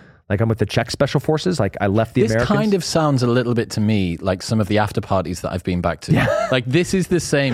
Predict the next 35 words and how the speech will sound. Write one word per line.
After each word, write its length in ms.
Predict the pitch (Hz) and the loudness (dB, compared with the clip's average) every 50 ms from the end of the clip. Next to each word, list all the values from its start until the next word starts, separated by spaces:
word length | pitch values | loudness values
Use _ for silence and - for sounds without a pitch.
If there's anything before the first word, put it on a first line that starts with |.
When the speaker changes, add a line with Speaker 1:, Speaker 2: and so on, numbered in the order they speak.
| 113 107 - | -2 -2 -2
Speaker 2:
discordant 640 | 127 117 - - - 143 135 135 120 123 120 104 - | -2 -4 -2 0 0 2 2 2 2 0 -2 -2 -4
story 640 | - - 123 117 117 110 101 95 87 85 95 101 - _ - - - _ _ - | -4 -2 0 2 2 2 0 0 -2 -4 -6 -10 -14 _ -20 -20 -20 _ _ -4
of, 120 | 110 107 | -2 0
like, 180 | 113 113 120 - | 0 0 0 2
and 120 | 123 123 | 2 2
then 120 | 127 127 127 | 2 2 0
before 280 | 113 107 - 127 120 | 0 -2 0 0 0
I 80 | 113 117 | 2 2
knew 220 | 120 127 143 139 | 2 2 2 0
it, 40 | 135 | 0
I'm 160 | - - 113 | 0 0 0
in 120 | 113 110 110 | 2 2 2
this 140 | 110 104 - | 0 -2 -2
villa, 480 | 110 113 139 139 135 139 135 135 135 - | -2 0 0 2 2 2 0 0 0 0
and 140 | 123 123 131 | 0 0 2
then 140 | 139 143 151 - | 2 0 0 0
I'm 120 | 139 160 | 0 0
on 100 | 190 208 | 0 0
a 40 | 180 | 0
golf 320 | 110 135 175 214 208 - | 0 0 0 -2 -2 -4
course, 400 | - - 117 95 87 85 - - | -4 -2 -2 -2 -2 -2 -6 -6
and 120 | - - - | -2 -2 0
Speaker 1:
Yeah. 140 | 131 147 180 | 0 2 0
Speaker 2:
I 40 | |
have 100 | 202 185 | 0 2
no 200 | 160 170 208 262 | 2 2 2 2
idea 320 | 262 247 208 214 196 190 170 | 0 0 2 2 2 2 2
how 120 | 156 156 | 0 0
I 60 | 151 | 0
got 220 | 135 - 135 151 131 | 0 0 0 0 2
here. 360 | 131 135 135 131 131 127 117 - | 2 2 2 2 2 0 0 0
And 100 | 113 120 | 0 0
I 100 | 123 - | 2 2
Speaker 1:
No 140 | 185 190 185 | 2 0 0
clue. 320 | - 185 143 104 85 | 0 0 0 2 0